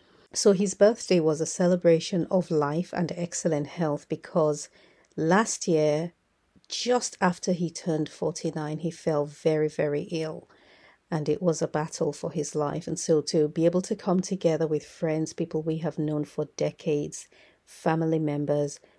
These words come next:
just for celebrating, you know, not a celebration of life, but a celebration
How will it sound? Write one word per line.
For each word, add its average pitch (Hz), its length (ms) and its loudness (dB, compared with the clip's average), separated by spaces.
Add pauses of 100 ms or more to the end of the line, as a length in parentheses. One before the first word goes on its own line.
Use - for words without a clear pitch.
(140)
just - 360 -2
for 160 280 2
celebrating, 156 1200 -2 (600)
you 160 160 -2
know, 147 340 -2
not 180 200 4
a 190 60 4
celebration 190 800 0
of 170 260 -2
life, 151 420 -4
but 170 120 -6
a 156 60 -8
celebration 156 960 -4